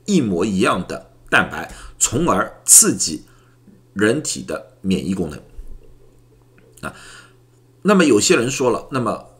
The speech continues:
国药是一个比较老的，而辉瑞和 Moderna 是一个新的东西啊。如果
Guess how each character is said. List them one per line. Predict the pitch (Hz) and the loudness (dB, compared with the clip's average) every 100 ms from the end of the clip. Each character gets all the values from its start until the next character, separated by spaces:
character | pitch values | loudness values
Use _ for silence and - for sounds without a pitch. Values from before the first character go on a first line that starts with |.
| - | -4
国 | 95 120 | 2 4
药 | 156 - - - _ _ - | 4 0 -12 -20 _ _ -6
是 | - 92 | -4 -2
一 | 85 | -6
个 | 95 95 65 58 - | -4 -2 -2 -8 -16
比 | - 87 | -14 -12
较 | - 87 65 - - | -8 -6 -8 -8 0
老 | - - | 0 0
的， | 80 - - - - | -4 -4 -4 -10 -20
而 | - 85 90 98 - | -8 -2 0 -2 -4
辉 | - - 123 | -8 2 4
瑞 | 127 127 | 4 -2
和 | - | -4
Moderna | 104 95 110 151 139 - | -2 -2 0 2 0 -2
是 | - 107 | -6 -6
一 | |
个 | 95 | -6
新 | - - 269 | -4 -2 0
的 | 349 - - | 0 -4 -8
东 | - 90 | -6 -4
西 | - - - - _ | -4 -10 -14 -20 _
啊。 | 98 - - - - - - | -6 -6 -10 -18 -18 -20 -8
如 | 131 208 330 466 | 4 8 10 8
果 | - - | 2 -4